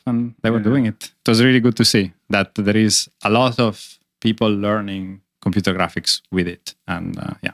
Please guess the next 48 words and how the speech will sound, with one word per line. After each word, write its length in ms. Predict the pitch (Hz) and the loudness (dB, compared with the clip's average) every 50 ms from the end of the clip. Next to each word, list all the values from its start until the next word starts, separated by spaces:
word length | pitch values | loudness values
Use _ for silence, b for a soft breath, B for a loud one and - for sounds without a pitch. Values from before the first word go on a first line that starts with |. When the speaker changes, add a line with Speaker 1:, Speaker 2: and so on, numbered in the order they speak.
| _ _ | _ _
Speaker 1:
So 140 | - - 98 | -10 -8 -4
Speaker 2:
And 100 | - 107 | 0 0
Speaker 1:
the 40 | 113 | 2
Speaker 2:
everybody 400 | 113 113 113 104 107 107 104 104 | 4 4 4 4 4 4 2 4
had 280 | 101 104 104 104 98 - - | 2 2 0 0 -2 -6 -6
Italian 560 | 104 95 - - 101 107 107 113 117 120 120 | -8 -8 -4 -4 -2 2 2 4 4 4 4
versions 420 | 110 117 123 131 - 160 160 170 165 | 4 4 2 2 2 2 2 2 2
of 100 | 170 147 | 0 2
Blender? 260 | 156 165 175 180 202 214 | 2 2 2 4 4 4
Or? 1300 | 208 190 170 - 208 226 196 - - 214 165 - - 202 165 - 180 175 196 202 202 190 180 196 190 | 4 6 4 6 6 4 4 4 4 2 2 2 2 2 2 2 0 2 2 4 4 4 4 4 4
Speaker 1:
<laughs> 60 | 147 160 | 4 4
No, 120 | 170 165 | 2 2
but 120 | 151 147 | 2 2
the 80 | 135 131 | 0 0
training 340 | 113 - 135 135 135 127 123 | 0 2 0 2 2 0 0
was 160 | 120 120 110 | 0 0 0
in 100 | 117 113 | 0 -4
Italian. 480 | 107 104 - 107 101 101 101 98 101 95 | -4 -2 0 -2 0 0 -2 -4 -6 -6
So, 220 | - - 101 95 | -8 -6 -6 -6
like, 160 | 98 95 95 98 | -6 -6 -8 -6
Speaker 2:
Oh. 100 | - 110 | -6 -4
Speaker 1:
yeah, 140 | 98 95 | -4 -4
you 140 | 95 98 92 | -4 -6 -6
have 160 | 90 101 98 | -4 -4 -4
all 100 | 98 95 | -4 -4
the, 160 | 95 92 98 - _ | -6 -6 -8 -8 _
the, 160 | - 92 90 90 b b b b b b b b b b b b b - | -10 -10 -10 -10 b b b b b b b b b b b b b -2
yeah, 160 | 101 101 104 - | -2 -2 -2 0
all 140 | 117 113 120 | 2 2 4
the 140 | 107 113 107 | 4 4 4
actions 440 | 101 107 104 - - - 113 107 104 | 4 2 0 -2 -2 -2 0 0 -2
in 100 | 104 101 | -2 -4
Italian, 580 | 98 - - 104 101 101 107 107 107 107 107 98 | -4 -2 0 0 0 0 -2 -2 -4 -2 -2 -2
and 140 | 95 95 | -2 -4
it 120 | 92 - 123 | -2 -2 -2
was 200 | 101 92 - - | 0 0 -2 -4
Speaker 2:
<laughs> 140 | - - 104 | -2 -2 0
Speaker 1:
funny 300 | 95 95 95 92 92 98 | 0 2 0 0 -2 -4
also 240 | - 107 98 92 98 90 | -4 -4 -4 -4 -4 -6
to 120 | - - | -4 -2
see. 240 | - - - 90 92 | -2 -2 -2 -4 -4
I 100 | 92 87 | -4 -4
haven't 260 | 95 101 95 95 95 | -4 -4 -4 -4 -6
seen 220 | - - 98 92 | -6 -4 -2 -2
that 160 | 92 90 90 92 | -2 -2 -2 -4
in 80 | 90 | -6
a 100 | 90 90 | -6 -6
while, 400 | 90 87 87 92 92 95 98 107 | -6 -6 -6 -6 -6 -6 -8 -8